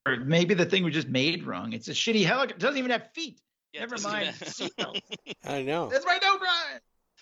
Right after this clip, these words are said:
Speaker 2: Yep, uh, your no prize is on the way.
Speaker 3: <laughs> There's a whole thing on, um, there is a, at the Jurassic Park dot fandom dot com, which is not a, a wiki, but it's, like, a whole thing about the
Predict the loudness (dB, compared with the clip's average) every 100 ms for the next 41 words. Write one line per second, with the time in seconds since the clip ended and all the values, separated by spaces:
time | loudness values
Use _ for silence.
0 | -20 _ -8 -8 _ -10 -8 -8 -4 -4
1 | -4 -6 -6 -6 -8 -8 -10 _ _ _
2 | -12 -12 -16 -16 -16 -16 -2 2 2 6
3 | 4 6 4 4 0 0 0 2 -2 -4
4 | -4 -4 -6 -6 -6 -6 -12 -16 _ -4
5 | -2 -4 -4 -4 -4 -8 -14 -14 -16 -12
6 | -10 -8 -10 -12 -8 -8 -8 -14 -14 -12
7 | -4 -4 -4 -8 -10 -10 -10 -10 -10 -10
8 | -10 -14 _ _ -20 -16 -14 -14 -18 -18
9 | -20 _ _ -20 -20 -20 -20 -20 -20 -16
10 | -14 -14 -16 -18 -18 _ _ _ -20 -20
11 | _ -16 -2 0 0 -2 -4 -4 -4 -6